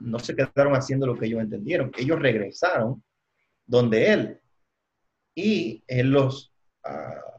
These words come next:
de alguna manera los reenfoca y, y les dice dónde es que hay que poner el énfasis. O sea, está bien que la gente se sane, está bien que los, lo-,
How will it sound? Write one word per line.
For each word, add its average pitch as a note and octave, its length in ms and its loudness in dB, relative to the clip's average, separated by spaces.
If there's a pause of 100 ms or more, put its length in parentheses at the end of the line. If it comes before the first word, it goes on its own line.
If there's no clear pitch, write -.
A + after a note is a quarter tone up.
(140)
de B2 160 -2
alguna B2+ 260 -2
manera C#3 440 2
los B2 320 -2
reenfoca B2 800 -2 (560)
y, A2+ 480 -10
y A#2+ 140 -6
les G#2 160 -6
dice C#3+ 340 2
dónde C#3+ 240 4
es C#3 60 -4
que - 80 0
hay C3 80 -2
que C3 100 -2
poner A2+ 500 -2 (640)
el A2+ 200 0
énfasis. A#2+ 400 0
O G#2+ 40 -8
sea, B2 120 0
está F3 180 2
bien A#3 300 2
que - 80 -2
la D#3+ 120 2
gente D3+ 220 -4
se F3+ 140 -6
sane, E3+ 300 0
está C#3+ 140 0
bien C#3 220 -4
que D3 80 -2
los, C#3+ 180 -2 (160)
lo-, B2 300 -4